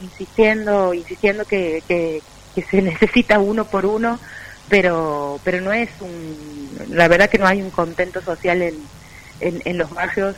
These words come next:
están todos muy preocupados, la mayoría de las personas hoy se sostiene gracias a, a un programa social, entonces que se pongan en duda, eh, eso, ese tipo de cuestiones en donde es jugar con la vida de la gente,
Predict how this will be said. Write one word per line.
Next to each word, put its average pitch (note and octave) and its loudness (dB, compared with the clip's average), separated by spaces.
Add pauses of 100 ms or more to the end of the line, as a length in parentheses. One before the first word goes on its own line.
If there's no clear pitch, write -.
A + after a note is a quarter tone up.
están E3 -4
todos F#3 -2
muy F#3+ -6
preocupados, A3+ -2
la G3 -6
mayoría F3 -4 (440)
de F#3 0
las E3+ -2
personas F3 -2
hoy F3+ 0
se F#3 -6
sostiene F#3+ -4
gracias F3 -2 (120)
a, C#3+ -2 (160)
a D#3+ -2
un E3 -4
programa E3+ 0
social, A3 2
entonces F3 -4
que F3+ -4
se E3 -4
pongan F3+ -2
en F3 -8
duda, F#3 0 (580)
eh, D3+ -2
eso, F3+ 2
ese F#3 -4
tipo F#3+ -6
de F#3+ -2
cuestiones G#3 -2
en F3+ -6
donde D#3 -2 (240)
es C3+ -4
jugar E3+ 2
con G#3 -2
la F3+ -2
vida F3 0
de F#3 -2
la D#3+ -2
gente, F#3+ -4